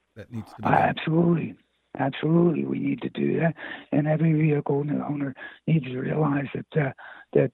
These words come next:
Speaker 2: uh, uh, if, uh, if there's a steering wheel in front of them, uh, they're responsible. Okay? Uh,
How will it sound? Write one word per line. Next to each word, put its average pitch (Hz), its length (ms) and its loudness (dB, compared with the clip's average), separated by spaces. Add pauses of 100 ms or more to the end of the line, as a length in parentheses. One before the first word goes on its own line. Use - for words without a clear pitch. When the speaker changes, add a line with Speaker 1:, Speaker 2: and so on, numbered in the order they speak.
Speaker 2:
uh, - 720 -2
uh, 135 640 6
if, 123 240 2 (140)
uh, 147 320 2
if 135 100 -6
there's 143 220 0
a 131 140 -2
steering 165 360 2
wheel 147 180 -2
in 147 140 -4
front 147 260 -4
of 135 80 -4
them, 135 180 -8 (340)
uh, 127 360 0 (120)
they're - 200 -2
responsible. - 760 -8 (640)
Okay? 143 340 0 (460)
Uh, 123 340 -2